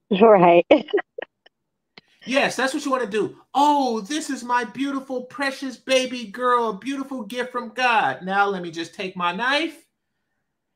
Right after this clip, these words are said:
Speaker 2: Let me stab her. And then I'm gonna take a unsanitary shark tooth and I'm going to put it into her person and ha-, so she can have this in her for the rest of her life."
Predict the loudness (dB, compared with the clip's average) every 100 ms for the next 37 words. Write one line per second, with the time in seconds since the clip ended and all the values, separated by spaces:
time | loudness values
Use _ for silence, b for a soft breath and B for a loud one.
0 | _ _ _ _ _ _ _ _ -6 -6
1 | -4 0 2 2 2 0 0 -8 _ _
2 | _ _ _ _ _ _ _ _ _ _
3 | _ _ _ _ _ -8 -2 -2 -2 -4
4 | -4 -4 -6 -4 -4 -2 -4 -2 -4 -6
5 | -8 -8 -6 -6 -6 -6 -4 -4 -8 -2
6 | -2 -2 -8 -10 -8 -6 -6 -6 -4 -6
7 | -4 -6 -6 -6 -6 -6 -8 -10 -8 -6
8 | -6 -4 -2 -4 -4 -6 -4 -4 -2 -2
9 | -6 b b -4 -2 -2 -4 -4 -2 2
10 | 2 2 -2 -4 -8 -6 -2 -2 -2 -4
11 | -2 -2 -2 -4 -2 0 -2 -4